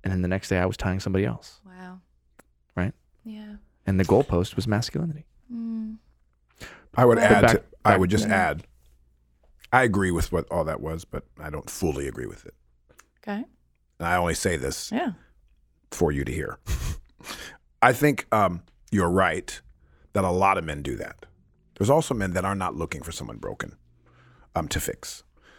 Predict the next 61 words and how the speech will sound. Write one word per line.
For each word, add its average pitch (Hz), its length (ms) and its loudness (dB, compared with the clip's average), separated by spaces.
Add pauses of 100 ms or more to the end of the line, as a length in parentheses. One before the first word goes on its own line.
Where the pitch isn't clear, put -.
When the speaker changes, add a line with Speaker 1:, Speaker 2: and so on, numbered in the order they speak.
(240)
Speaker 3:
that 92 180 2
they 107 120 0
want 98 280 2
someone. 78 380 -4
Speaker 1:
Uh, 160 40 8
no, 190 100 10
I 170 100 8
agree 247 260 8
with 143 180 6
you. 78 220 0
Speaker 3:
Okay, 98 300 2
good. - 160 -4
Speaker 1:
I'm 156 80 8
Speaker 3:
I - 40 8
Speaker 1:
not 220 160 8
Speaker 3:
thought 233 60 0
I, 240 80 8
Speaker 1:
saying, 214 100 6
Speaker 3:
then 180 80 8
Speaker 1:
I'm 127 60 6
Speaker 3:
I - 100 6
Speaker 1:
not - 100 6
saying 196 160 6
Speaker 3:
misunderstood 147 280 6
Speaker 1:
all 139 60 8
Speaker 3:
you. 127 60 -2
Speaker 1:
men. 107 220 4
This 113 120 4
Speaker 2:
Yeah. 165 60 8
Speaker 1:
isn't 156 140 8
an 131 180 4
all 127 260 6
men 113 220 6
Speaker 3:
Yeah, 120 80 8
yeah. 101 160 4
Speaker 1:
thing. 90 140 2
Speaker 3:
A 117 60 4
lot 135 180 6
of 131 60 2
men 110 100 0
do 95 80 -2
that. 87 160 -4
But 127 100 4
a 135 40 4
lot 185 140 6
of 185 60 0
men, 120 220 0 (440)
uh, 101 220 2 (360)
want 123 300 2
someone 87 520 -4 (200)
that's, - 380 -4 (100)
uh, 87 80 -8
strong 107 560 0
and 80 140 -6
powerful 113 520 4
and, 87 280 -4
and, 87 220 -10
and 82 280 -8
not 101 260 0
broken 95 520 -2
or, 85 220 -6